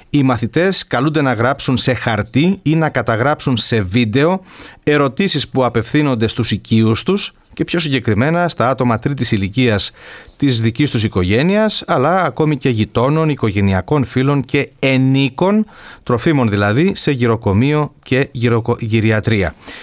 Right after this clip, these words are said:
Ο Υπουργός για ζητήματα της τρίτης ηλικίας, ο Κεν Γουάιετ, ανέφερε ότι αυτή η πρωτοβουλία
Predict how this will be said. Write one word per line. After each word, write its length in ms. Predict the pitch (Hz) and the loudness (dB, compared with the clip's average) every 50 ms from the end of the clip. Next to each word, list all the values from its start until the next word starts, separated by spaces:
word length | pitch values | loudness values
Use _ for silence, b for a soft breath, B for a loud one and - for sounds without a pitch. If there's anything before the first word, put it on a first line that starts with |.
| B B B B B | B B B B B
Ο 140 | - 143 143 | 0 2 2
Υπουργός 520 | 143 127 110 139 135 147 208 226 190 - | 2 2 0 0 0 2 2 0 0 0
για 160 | 147 147 147 | 0 0 0
ζητήματα 500 | 135 117 120 117 - 131 127 123 113 120 | 0 0 -2 -2 0 0 0 0 0 -2
της 200 | 101 - 107 - | -2 -2 -4 -4
τρίτης 320 | - 123 123 110 104 - - | -2 -2 -2 -2 -2 -4 -4
ηλικίας, 640 | 104 95 90 - - 131 143 170 190 196 180 - - | -4 -4 -4 -4 -2 0 2 2 2 0 0 -2 -4
ο 80 | - | -4
Κεν 300 | 110 - - 135 123 110 | -8 -4 -2 0 0 0
Γουάιετ, 480 | 101 92 104 113 131 151 170 190 185 185 - _ | 0 0 0 0 0 2 0 0 -2 -4 -8 _
ανέφερε 600 | - 139 120 123 131 127 - 170 170 185 202 190 - | -4 0 0 0 0 0 0 0 0 0 0 -2 -2
ότι 380 | 139 127 117 - 123 117 113 - | -2 -4 -2 0 -2 -2 -2 -2
αυτή 500 | - 120 117 113 - - 196 175 123 - | -4 -4 -4 -4 -4 -2 -2 -2 -2 -2
η 120 | - 151 147 | -2 -2 -2
πρωτοβουλία 800 | - 120 113 117 110 101 85 90 92 95 110 127 160 185 202 190 | 0 -2 -2 0 -2 -2 -2 -2 -2 0 0 0 0 0 -2 -4